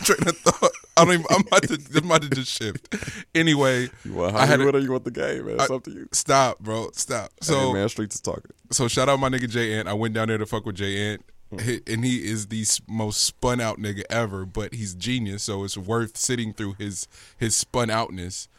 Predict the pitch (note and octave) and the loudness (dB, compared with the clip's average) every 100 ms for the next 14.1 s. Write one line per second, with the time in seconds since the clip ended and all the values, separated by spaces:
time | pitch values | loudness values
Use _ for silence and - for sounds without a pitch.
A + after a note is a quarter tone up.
0 | - - - G#2 G2+ F#2+ E2+ F2 _ _ | -20 -14 -4 -2 -2 -4 -10 -16 _ _
1 | _ _ _ - G#2 A#2+ D3 D#3 C#3 C3+ | _ _ _ -8 2 6 8 6 2 -2
2 | A#2 - C3 C#3 B2 A2+ - G#2 F#2+ F#2+ | -4 0 2 4 2 -2 -6 -6 -6 -4
3 | G#2 G2+ G2+ G2 G2+ F#2+ B2 D3 C3+ C3+ | -4 -4 -6 -6 -6 2 6 6 4 0
4 | B2 G#2+ A#2+ B2 A2+ - A2+ B2 C3 F#3+ | -2 -2 -4 -4 -6 -6 -2 2 6 6
5 | F3 C#3+ D3 B2 B2+ A#2+ B2 - B2 - | 4 2 0 0 -6 -2 -2 -2 -4 -2
6 | B2 B2 A2+ G2 A2+ B2 B2+ A2+ - A2+ | 0 0 -2 -2 -2 0 -2 -8 -6 -4
7 | A2 A2+ G#2 A2 A#2 A#2 A2+ G2+ F#2+ A2+ | -2 -4 -2 0 2 2 -2 -4 -2 0
8 | A2+ G#2+ G2 F2 - A#2+ B2 C3+ - _ | 0 -2 -6 -8 -6 -4 -2 -4 -8 _
9 | - D#2+ - B2+ A2+ G#2 G2+ _ _ _ | -12 -8 0 2 4 2 -4 _ _ _
10 | _ _ _ _ - A#2 A#2 - A#2 A#2 | _ _ _ _ -4 0 0 2 2 2
11 | G#2+ G2 F2 - F#2 F2 D2+ - F#2+ F#2 | 2 -2 -4 -4 -4 -6 -10 -10 -6 -4
12 | F2+ F2 G2 - G2 F#2+ F#2 F2 E2 - | -4 -6 -10 -4 0 0 0 -4 -10 -16
13 | _ _ _ _ _ - F3+ A#2 G2 - | _ _ _ _ _ -4 0 2 0 -6
14 | - | -12